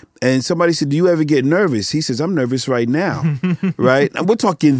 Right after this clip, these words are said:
Speaker 1: the Sammy Davis.
Speaker 2: Yeah, he already had
Speaker 1: who,
Speaker 2: legend status.
Speaker 1: who had been do-, I'm telling you, who had been doing it since he was a little boy. And he says, "Look," and he showed it, he put out his hand, and you could see his hands were shaking. He
Speaker 2: Mm.
Speaker 1: did, had them put the camera on.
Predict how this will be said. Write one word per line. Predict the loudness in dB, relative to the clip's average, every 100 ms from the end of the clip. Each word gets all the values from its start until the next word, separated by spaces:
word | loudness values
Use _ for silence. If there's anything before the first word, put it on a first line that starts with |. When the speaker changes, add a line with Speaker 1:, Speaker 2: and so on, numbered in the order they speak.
| 0
Speaker 1:
the | 2 4 2
Sammy | 2 2 2 2
Davis. | 4 2 0 -2 -4
Speaker 2:
Yeah, |
he | -4
already | -2
had | -2
Speaker 1:
who, | -2
Speaker 2:
legend | -4 -4 -8
status. | -8 2
Speaker 1:
who | 4
had | 6
been | 4 2
do-, | 2
I'm | 2
telling | 2 4
you, | 6
who | 6
had | 6 4
been | 4
doing | 2 2
it | 2
since | 0
he | 0
was | 0
a |
little | 2 2
boy. | 2 2 0 -4 -18 -20 0
And | 2
he | 4
says, | 2 4
"Look," | 2 2 0
and | 0
he |
showed | 2 2 2
it, | 0 -2
he | 0
put | 2 2
out | 2
his | 0
hand, | -2 -2 -2 -6 -14 _ _ _ -2
and | 0
you |
could | 0 0
see | 0
his | 0
hands | -2 -2
were | -2
shaking. | 0 -2 -2 -8 -10 -14 -12 0
He | 0
Speaker 2:
Mm. | 2
Speaker 1:
did, | 2 2
had | 2 2
them | 0
put | -2
the | -2
camera | 0 0 0
on. | 0 -4